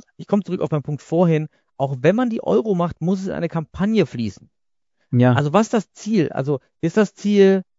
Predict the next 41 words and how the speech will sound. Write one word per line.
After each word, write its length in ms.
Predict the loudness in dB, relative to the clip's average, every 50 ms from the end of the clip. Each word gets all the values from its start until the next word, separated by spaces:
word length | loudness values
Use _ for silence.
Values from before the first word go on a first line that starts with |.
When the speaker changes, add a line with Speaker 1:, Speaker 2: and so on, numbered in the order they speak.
| _ _ _ _ _ _
Speaker 1:
Sponsoren 520 | -2 0 0 2 2 2 2 2 2 2
für 100 | 2 2
den 140 | 2 2 2
Futsal 300 | 0 -2 -2 0 0 0 0
zu 80 | -2
gewinnen? 300 | -2 0 2 0 0 0 -4
Ist 240 | -8 -8 -6 -4 -2
das 160 | -2 -2 -4
Ziel, 320 | _ -8 -4 -2 0 -2 -2 -4 _ _ _
Menschen 640 | -4 -2 0 0 0 0 -2 -4 -6 -8 -10 -8 -6
an 120 | -4 -2
den 120 | -2 -2
Futsal 360 | -2 -4 -6 -4 -2 -4 -2 -2
zu 120 | -4 -2
binden? 340 | -2 -2 -2 -2 -4 -8 -8
Ist 200 | -8 -8 -8 -6
es 80 | -4
das 200 | -2 -2 -2 -2
Ziel, 200 | -6 -10 -10 -10 -10 -4
Kinder 380 | -2 0 0 2 0 0 -2
in 120 | -4 -2 -2
den 120 | -2 -2
Futsal 420 | -2 -4 -6 -4 0 0 0 0
zu 140 | 0 -2 -2
holen? 220 | -2 0 -2 -2 -4 _ _ _ _ -2
Ist 160 | 0 0 0
es 120 | 0 -2
das 200 | -2 -2 -2 -2
Ziel, 340 | -6 -6 -2 0 0 0 0 -4 _ _ _ _
Futsal 360 | 0 0 0 2 2 2 2
als 320 | 2 0 -2 -4 -6 -12 -8 -2
Alternative 720 | 0 0 2 0 -2 -6 -6 -8 -8 -6 -4 -4 -4 -4
zum 120 | -6 -8 -10
Fußball? 520 | -8 -6 -6 -6 -6 -10 _ _ -10 -8 -8
Also 140 | -8 -8 -10 -14 -18 -20 _ _ _ _ _ _ _ _ -2
was 320 | 0 0 0 -2 -8 -20 _ _ _ _ _ _ _ _ _
will 220 | -4 -2 0 2 2
ich 100 | 2 2
denn 120 | 2 2
Speaker 2:
Mhm. 40 | 4
Speaker 1:
damit? 260 | 2 2 0 -2